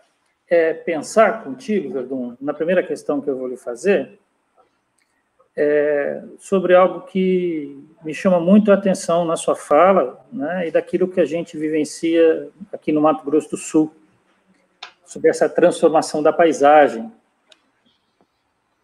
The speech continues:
A dinâmica de ocupação do Pampa, vindo lá do Planalto,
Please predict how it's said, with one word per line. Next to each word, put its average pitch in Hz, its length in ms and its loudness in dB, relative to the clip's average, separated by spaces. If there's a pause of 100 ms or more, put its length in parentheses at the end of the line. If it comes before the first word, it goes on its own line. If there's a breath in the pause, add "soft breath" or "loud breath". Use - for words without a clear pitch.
(1300)
A 180 60 0
dinâmica 180 1080 4
de 143 120 -6
ocupação 170 800 -2
do 120 280 -12
Pampa, 151 560 -2 (220)
vindo 135 400 -4
lá 139 120 2
do 131 100 -4
Planalto, 147 760 2